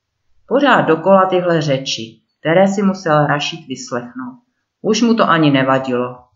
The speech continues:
Dávno si už na tátovy připomínky zvykl. „Jednou, Rašíde, jim budeš u prdele a pak budeš bručet v lochu a nikdo ti už nepomůže.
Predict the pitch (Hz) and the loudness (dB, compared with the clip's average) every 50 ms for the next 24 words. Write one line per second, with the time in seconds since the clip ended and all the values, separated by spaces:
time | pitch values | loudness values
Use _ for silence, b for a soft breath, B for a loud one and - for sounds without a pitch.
0 | _ _ _ _ _ _ _ _ _ _ _ _ - - 160 190 233 269 269 277 | _ _ _ _ _ _ _ _ _ _ _ _ -6 -2 2 2 4 4 4 4
1 | 277 277 - - 233 - 196 185 175 175 175 175 180 185 220 208 202 196 196 - | 2 0 0 -2 -2 0 0 0 0 2 2 2 2 2 2 0 0 -2 -2 -4
2 | - 165 160 165 165 165 175 180 170 160 170 165 151 151 139 135 135 - - 107 | -6 -4 0 2 2 2 0 -2 -4 -4 -4 -4 -4 -4 -4 -6 -6 -8 -10 -14
3 | 95 - _ _ _ _ _ _ _ _ _ _ _ _ _ _ _ _ _ _ | -16 -16 _ _ _ _ _ _ _ _ _ _ _ _ _ _ _ _ _ _
4 | - 277 330 311 262 220 180 - - 160 165 - - 151 147 143 135 123 - - | 0 2 4 4 6 6 6 4 4 2 0 -2 -2 -2 -2 0 0 0 0 0
5 | 127 135 135 135 143 190 202 214 196 - - 175 151 - - 131 135 139 135 127 | 0 0 0 2 2 4 4 4 2 2 0 -4 -2 -2 0 0 2 2 2 2
6 | 123 117 - - - _ _ _ _ _ - 151 185 - 220 240 254 247 262 247 | 0 -2 -4 -8 -14 _ _ _ _ _ -2 -2 2 2 2 4 4 4 4 4
7 | 220 196 196 180 196 196 196 - 202 180 160 151 160 139 151 - - - 123 - | 4 4 2 2 0 0 2 2 2 2 2 4 4 2 2 0 -6 -10 -10 -10
8 | - - - _ _ _ _ - 143 151 165 190 233 233 254 254 240 247 240 214 | -10 -14 -20 _ _ _ _ -2 0 2 4 4 4 6 4 4 2 2 2 0
9 | 208 190 196 175 160 - - 151 151 147 139 135 127 127 127 | 0 0 0 0 -2 0 0 2 2 2 2 2 0 0 -2